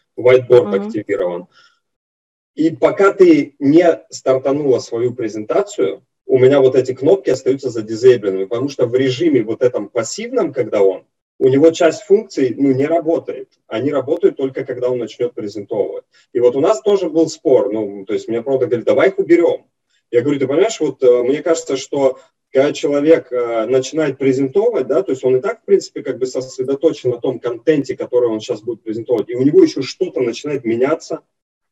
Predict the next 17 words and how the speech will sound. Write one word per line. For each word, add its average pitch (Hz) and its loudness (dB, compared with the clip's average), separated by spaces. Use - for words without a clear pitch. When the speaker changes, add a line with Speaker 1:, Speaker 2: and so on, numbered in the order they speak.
Speaker 1:
э, 104 0
вот 120 -4
прям 120 2
структура, 135 0
как 95 -6
бы, 98 0
этой 98 -2
панели, 131 -4
понимаешь, 120 -8
что-то 131 -4
там 117 -4
откуда-то 127 -4
возникло». 123 -4
Ну, 120 -10
мне 123 -6
кажется, 160 -10
это, 127 -12